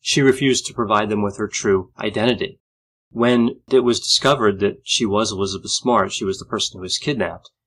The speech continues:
and the police intervened, she asked what was gonna happen to her captors. She asked if they were gonna be in trouble. And she was told by the officers that the captors would go to prison, and she started to cry and actually cried all the way to the police station.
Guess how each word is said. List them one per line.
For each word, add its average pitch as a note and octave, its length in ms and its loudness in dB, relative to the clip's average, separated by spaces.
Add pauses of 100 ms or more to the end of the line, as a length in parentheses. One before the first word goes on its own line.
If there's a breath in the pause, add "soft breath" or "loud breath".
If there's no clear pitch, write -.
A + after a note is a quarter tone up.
(140)
and G#2 140 -2
the G2 60 -4
police - 400 2
intervened, G#2 720 0 (160)
she - 240 0
asked A2+ 280 0
what C3 120 0
was B2 120 -4
gonna G2+ 200 -4
happen G#2+ 540 -2 (160)
to G#2+ 160 -2
her G2+ 120 -4
captors. - 500 -4
She - 160 -2
asked F#2+ 220 -2
if G2+ 80 -8
they A2+ 100 -4
were G2+ 120 0
gonna G#2 100 -2
be F#2+ 80 -6
in F#2+ 140 -4
trouble. A#2+ 440 -4 (520)
And G#2 120 -6
she - 120 0
was A2 160 -2
told C3+ 280 2
by G#2 140 0
the F#2+ 100 2
officers F#2+ 720 -4
that G2 220 -4 (580)
the C#3+ 100 -2
captors G2+ 500 -2
would A2 220 -4 (140)
go F#2+ 100 0
to F2 80 -6
prison, G#2 540 0 (400)
and A2 120 -8
she A#2 120 -2
started A2 340 0
to G2+ 80 -6
cry A#2+ 520 -2 (280)
and G#2 140 -4
actually - 240 -2
cried G#2 280 0
all G#2+ 220 -4
the G#2+ 60 -6
way G#2 140 -4
to - 120 -12
the F#2+ 60 -12
police - 280 -6
station. - 460 -10